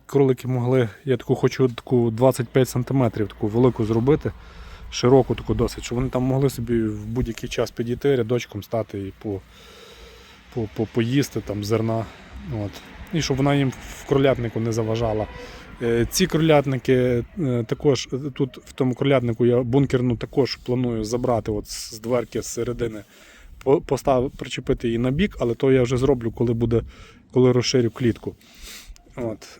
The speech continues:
е, ну, а тут, <clears throat> там, де в мене самочки сидять, наразі буде так, тут і так досить місця є для них. От,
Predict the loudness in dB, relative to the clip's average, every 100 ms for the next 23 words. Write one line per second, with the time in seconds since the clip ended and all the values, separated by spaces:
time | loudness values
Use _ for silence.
0 | _ -2 0 2 2 2 2 2 0 -4
1 | -8 -20 -20 -20 -20 -20 -20 -20 -4 2
2 | 6 6 6 4 2 -6 -18 -20 -20 -20
3 | -20 -20 0 4 6 6 2 -4 -12 -16
4 | -18 -6 -2 2 2 4 2 2 2 2
5 | 0 -2 -6 -2 2 2 0 -16 -20 -20
6 | -20 -4 0 4 4 4 4 2 0 -12
7 | -6 0 2 2 2 2 2 0 0 0
8 | 2 2 2 0 -2 -2 -2 0 0 2
9 | 0 0 -4 -12 -20 -20 -20 -20 -20 -20
10 | -16 -8 -6 -8 -14 -16